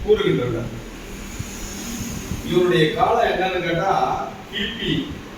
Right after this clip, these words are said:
ஆயிரத்தி முன்னூத்தி இருபதுல இருந்து ஆயிரத்தி முன்னூத்தி முப்பது வரை. வருஷத்து கேட்டா, ஆயிரத்தி, கிபி ஆயிரத்தி முன்னூத்தி இருபதுல இருந்து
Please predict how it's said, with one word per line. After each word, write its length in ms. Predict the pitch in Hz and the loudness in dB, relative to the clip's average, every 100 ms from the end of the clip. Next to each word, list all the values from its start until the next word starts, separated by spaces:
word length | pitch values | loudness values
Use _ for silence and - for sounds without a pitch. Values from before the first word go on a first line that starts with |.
| - - - - | -12 -10 0 4
ஆயிரத்தி 540 | 403 403 403 359 - 196 | 6 6 4 2 -2 -4
முன்னூத்தி 460 | 160 165 190 190 170 160 | -2 0 0 -2 -2 -2
இருபதுல 380 | 165 170 165 - | 0 2 2 0
இருந்து 300 | 151 339 415 - - - - - - - | 0 2 4 2 0 -4 -10 -14 -6 -2
ஆயிரத்தி 460 | 359 175 180 160 202 - | 4 4 4 0 -6 -8
முன்னூத்தி 540 | 143 151 160 - 165 - - | -6 -4 -2 -2 -4 -4 -4
முப்பது 360 | - - 143 120 | -4 -2 -2 -2
வரை. 180 | 123 135 131 - - - - - - - - - - - - - - - - - - - - - - - - - | 0 0 -2 -4 -6 -8 -8 -8 -10 -10 -10 -8 -8 -8 -6 -6 -6 -10 -8 -6 -6 -6 -8 -10 -12 -12 -10 -2
வருஷத்து 340 | 175 160 175 190 | 0 0 0 4
கேட்டா, 240 | 180 175 - - - - | 4 4 2 0 -2 0
ஆயிரத்தி, 520 | 165 175 170 - 220 240 269 294 196 | 4 4 2 -4 -4 0 0 0 -4
கிபி 300 | 196 - 190 180 | -6 -2 0 2
ஆயிரத்தி 360 | - 180 175 170 156 | 2 4 4 2 -2
முன்னூத்தி 380 | 143 165 175 165 | -2 2 4 4
இருபதுல 300 | 156 151 147 143 | -2 -2 -4 -6
இருந்து 260 | 151 196 | 0 2